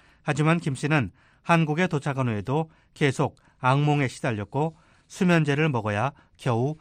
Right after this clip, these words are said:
잠을 잘 수 있었다고 말했습니다. 또 북한에 갇혔을 때 많은 피를 흘린 탓에 빈혈증이 생겼고 심장과 간에도 문제가 있었다고 덧붙였습니다. 김 씨는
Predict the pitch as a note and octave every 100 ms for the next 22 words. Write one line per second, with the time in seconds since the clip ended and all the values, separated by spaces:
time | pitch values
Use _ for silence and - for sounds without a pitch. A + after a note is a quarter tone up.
0 | _ - C3 C3 C#3 B2 A2 B2+ C3 -
1 | A2+ G2+ F#2 A2+ G2+ - F#2 F2 - _
2 | _ _ _ _ - D#3 G2 - _ -
3 | C#3 E3 E3+ D3+ B2 C#3 - A#2 B2+ D3
4 | D#3+ _ _ - B2+ C3 D#3+ C3 - E3+
5 | D#3+ D#3+ C3+ B2 G#2+ B2+ D#3 D#3+ _ _
6 | - D3 D#3+ D3 D#3 C3 A#2 A#2+ G2+ -
7 | C#3+ D#3+ - _ _ - E3+ D#3+ C#3+ C3
8 | C#3+ C#3 G#2+ G2 A#2 D3+ - _ - B2+
9 | B2+ A2 B2+ B2 - C3+ A2+ F#2+ F#2 F2
10 | B2+ - A2 - F2+ - - _ _ _
11 | _ _ _ _ _ - D#3 C#3 E3 D3